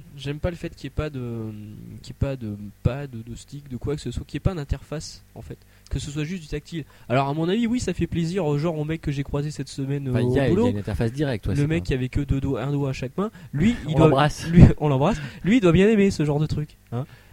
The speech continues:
Speaker 1: Mais, euh, moi, non.
Speaker 2: Voilà, voilà. Et, mais n'empêche que moi je dis que si, c'est quand même, euh, c'est que je trouve ça très intéressant. Et l'avantage de ce D D P Maximum, bah, c'est qu'il est exclusif, même s'il y a beaucoup de reprises de jeux précédents.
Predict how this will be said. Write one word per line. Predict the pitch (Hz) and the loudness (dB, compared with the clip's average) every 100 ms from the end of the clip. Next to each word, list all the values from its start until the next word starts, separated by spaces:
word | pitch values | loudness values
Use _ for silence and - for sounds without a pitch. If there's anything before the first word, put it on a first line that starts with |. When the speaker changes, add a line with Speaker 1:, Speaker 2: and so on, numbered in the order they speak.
| 123 | -6
Speaker 1:
Mais, | 135 135 131 | 0 2 4
euh, | 127 127 123 123 117 117 | 2 2 0 -2 -4 -6
moi, | 123 165 | -6 -6
non. | 170 139 - - - - - - - - | -6 -10 -14 -20 -20 -20 -20 -20 -20 -12
Speaker 2:
Voilà, | 101 110 110 | 0 2 4
voilà. | 107 170 311 - - - - - - 143 | 2 0 -4 -14 -20 -20 -20 -20 -12 -4
Et, | 135 127 | -2 2
mais | 156 | 4
n'empêche | 156 175 226 | 6 4 2
que | - 190 233 | -2 -4 -4
moi | 240 233 | -6 -6
je | 233 | -8
dis | 226 | -12
que | - | -8
si, | 190 | -8
c'est | 196 139 | -8 -8
quand | 139 | -6
même, | 143 147 | -4 -4
euh, | 131 | -8
c'est | - | -10
que | 120 - | -16 -10
je | |
trouve | - 135 | -10 -4
ça | 190 | -4
très | - 156 | -4 -6
intéressant. | 151 143 135 196 | -6 -6 -6 -6
Et | 180 180 165 | -4 -4 -2
l'avantage | 160 175 254 240 | -2 -2 -4 -4
de | 160 | -4
ce | 147 | -6
D | 147 143 | -4 -2
D | 147 | -2
P | 180 | -2
Maximum, | 160 135 131 175 233 | -2 -4 -6 -6 -4
bah, | 160 | -6
c'est | 170 | -6
qu'il | - 190 | -8 -6
est | 214 | -6
exclusif, | 202 - 208 220 233 170 - - - | -8 -10 -6 -4 -4 -6 -12 -20 -16
même | 120 156 | -10 -10
s'il | - | -8
y | 123 | -10
a | |
beaucoup | 127 - | -10 -12
de | 131 | -12
reprises | 135 160 135 | -12 -12 -8
de | 120 | -4
jeux | 120 | -2
précédents. | 127 - 143 160 180 | 0 0 -2 -4 -4